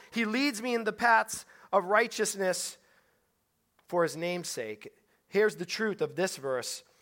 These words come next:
I may be broken. I will fail. I have failed. But Jesus restores.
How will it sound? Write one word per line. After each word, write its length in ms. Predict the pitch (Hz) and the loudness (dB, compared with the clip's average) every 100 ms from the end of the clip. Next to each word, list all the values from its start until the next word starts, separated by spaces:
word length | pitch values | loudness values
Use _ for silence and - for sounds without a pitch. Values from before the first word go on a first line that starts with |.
| - - | -14 4
I 460 | 208 240 262 254 - - | 8 8 6 2 -12 -2
may 440 | 202 220 214 202 - | 2 4 4 0 -10
be 140 | 165 190 | -8 -4
broken. 540 | 175 185 180 151 110 85 _ _ _ _ _ _ _ | 4 4 4 -4 -8 -12 _ _ _ _ _ _ _
I 640 | 175 214 240 220 180 175 175 _ _ _ _ | 6 8 8 6 4 -2 -10 _ _ _ _
will 220 | 185 214 | 2 2
fail. 640 | - - 214 202 147 110 - _ _ _ _ _ - | 0 2 6 6 4 -2 -16 _ _ _ _ _ 2
I 120 | 180 | 2
have 340 | 156 214 240 | 6 6 6
failed. 440 | 180 190 143 110 - - _ _ _ _ _ _ _ | 4 -2 -2 -2 -12 -20 _ _ _ _ _ _ _
But 120 | 135 | -12
Jesus 440 | - 147 135 127 | -10 -10 -10 -10
restores. 580 | 123 - 117 90 - - | -10 -12 -12 -16 -18 -20